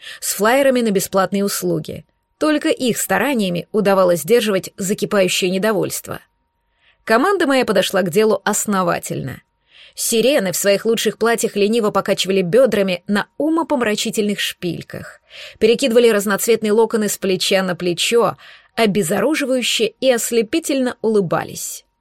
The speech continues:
Щеголь Пинки превзошёл сам себя. На дельфиньем принце был роскошный камзол цвета фуксии с турмалиновыми пуговицами в форме бутонов и отделкой из жемчуга и коралла.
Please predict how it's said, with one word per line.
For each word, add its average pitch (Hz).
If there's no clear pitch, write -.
Щеголь 311
Пинки 277
превзошёл 202
сам 190
себя. -
На 214
дельфиньем 220
принце 233
был 196
роскошный 220
камзол 180
цвета 185
фуксии 208
с 165
турмалиновыми 190
пуговицами 180
в -
форме 208
бутонов 190
и 175
отделкой 196
из 190
жемчуга 185
и 185
коралла. 185